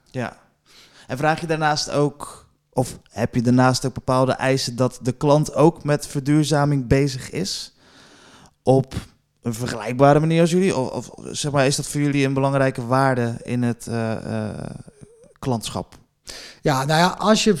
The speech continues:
Speaker 2: duurzaam wil bezig wil zijn, dan wil je samen met je klant ook optrekken, eigenlijk.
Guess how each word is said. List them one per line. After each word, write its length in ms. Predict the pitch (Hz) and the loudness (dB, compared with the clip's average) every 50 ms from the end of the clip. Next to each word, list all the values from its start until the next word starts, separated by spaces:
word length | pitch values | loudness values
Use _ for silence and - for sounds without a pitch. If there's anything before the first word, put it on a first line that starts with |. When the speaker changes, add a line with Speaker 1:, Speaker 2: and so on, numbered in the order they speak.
| 180 | 2
Speaker 2:
duurzaam 360 | 180 175 196 208 175 175 175 165 | 2 4 6 6 6 4 4 4
wil 160 | 156 156 147 | 4 4 4
bezig 380 | 156 165 196 226 220 214 - | 4 4 4 4 2 0 -2
wil 180 | - 151 139 135 | 0 0 0 0
zijn, 280 | 113 123 113 117 143 160 | 0 -2 -2 -2 -2 0
dan 120 | 160 151 | 0 2
wil 160 | 147 175 214 226 | 4 6 6 8
je 120 | 185 139 | 6 6
samen 280 | - - 185 190 196 180 | 6 4 4 4 4 4
met 140 | 156 131 | 2 0
je 60 | - - | -2 0
klant 400 | - 202 165 139 151 165 - - _ _ _ _ _ | 2 2 2 2 2 -2 -6 -10 _ _ _ _ _
ook 180 | - 170 160 - | -2 -2 0 0
optrekken, 520 | 190 190 196 - 175 127 113 - 104 95 _ _ _ | -2 -4 -4 -4 -4 -4 -4 -6 -10 -12 _ _ _
eigenlijk. 520 | - 131 135 120 - 117 92 80 - - | -6 -6 -6 -6 -8 -10 -12 -14 -16 -20